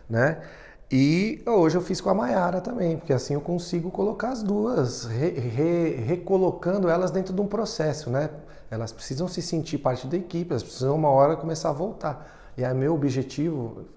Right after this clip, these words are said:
foi exatamente esse, de recolocá-las no processo. Dei um jogo pra uma, dei um jogo pra outra, agora a gente vai fazendo isso pra poder recuperá-las, porque são grandes jogadoras e podem nos ajudar. Bom, não é uma semana tão cheia, né? Porque a gente descansa amanhã,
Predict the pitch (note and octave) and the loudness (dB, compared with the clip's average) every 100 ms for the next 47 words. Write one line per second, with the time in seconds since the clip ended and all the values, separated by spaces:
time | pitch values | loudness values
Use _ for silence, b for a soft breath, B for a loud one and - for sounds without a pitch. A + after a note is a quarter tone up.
0 | - - C3+ B2+ C#3 C#3+ D#3+ E3+ G3 E3+ | -12 0 2 4 2 -2 -4 -4 -2 -2
1 | B2+ - A2+ A2 C#3+ - D3 C#3+ - C#3+ | -2 -4 -4 -2 -2 0 0 0 -2 -2
2 | F#3 F3 C3 C3 B2+ A2+ A#2+ D#3 F#3+ - | 0 0 -2 -4 -6 -6 -4 -6 -6 -14
3 | B B B B B A2+ C3 C3+ B2 G#2+ | B B B B B 2 4 6 4 4
4 | C#3 C#3 C#3 A#2+ D3+ D#3+ A#2+ A#2+ G#2+ D3+ | 4 4 0 0 0 -2 -2 -2 -2 -2
5 | D3+ D3 B2 C3+ F3 E3+ B2 C3+ D3 D3+ | -2 -2 0 0 -2 -4 -2 0 0 -2
6 | D3+ C#3+ E3+ G#3+ A#3+ B - E3+ C#3+ E3+ | -4 -4 -4 -4 -6 B -6 -2 -2 -2
7 | E3+ F3 - F#3+ F3+ F#3+ E3+ G3 F#3 G3+ | -2 -4 -6 -4 -2 0 0 -2 -4 -2
8 | E3+ F#3 G3+ - - F#3+ D#3+ E3 C#3 D#3 | 0 0 -2 -6 -8 -2 0 0 0 0
9 | D3 C3+ E3 F#3 D#3+ F3 E3+ E3+ D#3 E3+ | 0 0 0 -2 -2 -2 -2 -4 -4 -4
10 | D#3 D#3+ G#2 - B B B B - - | -4 -4 -6 -8 B B B B -20 -20
11 | - b b b - F#3 A2+ A2+ - C#3 | -20 b b b 4 6 6 2 -4 0
12 | D#3 D#3 F3 - E3 E3 D#3+ E3 D#3 - | 4 6 6 4 4 4 4 2 2 2
13 | C#3 C3+ B2 B2 B2 G#2 - A2 A2 B2 | 4 4 4 2 -2 -4 -2 0 0 -2
14 | B2+ A#2+ - - B2 A#2 A#2+ A#2+ A#2+ B2+ | -4 -6 -4 -4 -4 -2 -2 -2 0 -2
15 | D3+ | -2